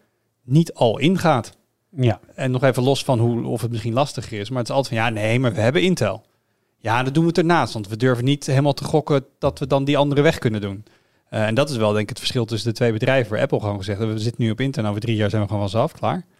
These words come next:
Speaker 2: En Microsoft kan, denk ik, niet eenzijdig zeggen tegen fabrikanten die Windows-machines maken,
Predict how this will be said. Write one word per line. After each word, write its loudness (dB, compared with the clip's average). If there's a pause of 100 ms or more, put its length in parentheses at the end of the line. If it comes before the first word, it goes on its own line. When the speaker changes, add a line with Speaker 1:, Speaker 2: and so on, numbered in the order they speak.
(120)
Speaker 2:
En -2
Microsoft 2
kan, 2
denk 2
ik, -2
niet 4
eenzijdig 4
zeggen 2
tegen 0
fabrikanten 0
die -2
Windows-machines 0
maken, -2